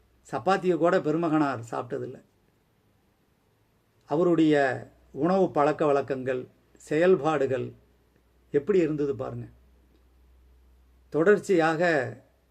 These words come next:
ஒரு மூன்று நாட்களுக்கு அவங்களுடைய அடுப்பு எரிஞ்சிருக்குமா பாருங்க. பெருமகனார் கேட்டால்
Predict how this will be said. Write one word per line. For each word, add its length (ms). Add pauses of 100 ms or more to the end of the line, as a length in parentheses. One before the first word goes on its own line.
(120)
ஒரு 220
மூன்று 380
நாட்களுக்கு 560
அவங்களுடைய 440
அடுப்பு 440
எரிஞ்சிருக்குமா 580 (200)
பாருங்க. 320 (1120)
பெருமகனார் 680
கேட்டால் 680